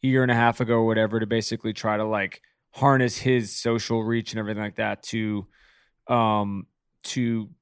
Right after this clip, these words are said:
drive political awareness. And they, I think everybody was like, "This is a good idea. We should do this, da, da, da." And then the big thing was, um, they hired a guy, uh, Adisu,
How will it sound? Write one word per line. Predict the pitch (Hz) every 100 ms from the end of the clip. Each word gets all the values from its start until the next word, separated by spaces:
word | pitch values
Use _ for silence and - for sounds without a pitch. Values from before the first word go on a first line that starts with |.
| _ _ _
drive | - 139 117 113 -
political | 135 123 123 120
awareness. | 113 113 113 135 175 170 - -
And | 135 127 123 - - - _ _ _ _
they, | - 131 151 175 185
I | -
think | 202 190
everybody | - 208 226 196 180
was | 156
like, | 151
"This | 151
is | 127
a | 147
good | 147 147
idea. | 139 139 139 131
We | 127
should | 120 127
do | 135 131
this, | 127 -
da, | 127
da, | 120
da." | 120 127 123
And | 127
then | 135 131
the | 127
big | 120 170 -
thing | 170 147 135
was, | 123 120 110 - - _ - - _ _ 143
um, | 135 123 117 110 104 - _ - - _ -
they | 135 123 135 131 131
hired | 120 139 139 127
a |
guy, | 117 113 117 117 120 120
uh, | - 117 113 110 113 113
Adisu, | 120 160 - 127 113 113